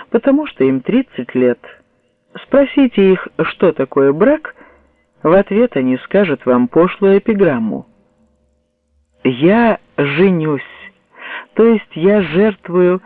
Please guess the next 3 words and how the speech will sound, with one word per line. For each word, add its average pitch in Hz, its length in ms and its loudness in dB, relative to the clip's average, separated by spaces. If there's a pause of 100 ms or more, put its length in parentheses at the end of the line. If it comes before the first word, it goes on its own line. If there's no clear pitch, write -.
(280)
независимостью, 170 1200 0 (340)
моею 185 600 4 (120)
беспечной, 170 1000 -2